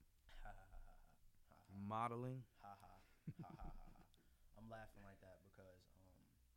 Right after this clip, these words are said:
Speaker 2: It's an evil laugh.
Speaker 1: Yeah,
Speaker 2: It's a
Speaker 1: but
Speaker 2: diabolical <laughs> laugh.
Speaker 1: Uh, I'm, ironically, I'm more quiet when it comes to the shit that's coming next. But I had this exact thought when I was coming home from L A. Like, probably the day before I really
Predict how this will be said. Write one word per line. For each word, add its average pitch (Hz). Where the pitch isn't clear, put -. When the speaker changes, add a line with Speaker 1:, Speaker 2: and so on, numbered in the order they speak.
Speaker 2:
It's 107
an -
evil 104
laugh. 80
Speaker 1:
Yeah, 160
Speaker 2:
It's -
a 110
Speaker 1:
but -
Speaker 2:
diabolical 120
<laughs> 113
laugh. -
Speaker 1:
Uh, 131
I'm, 220
ironically, 123
I'm 123
more 113
quiet 117
when 101
it 98
comes 98
to 90
the 90
shit -
that's -
coming 90
next. -
But 143
I 120
had 139
this 135
exact 123
thought 127
when 117
I 117
was 113
coming 113
home 117
from 104
L 101
A. 104
Like, 101
probably 131
the 117
day 117
before 113
I 110
really 107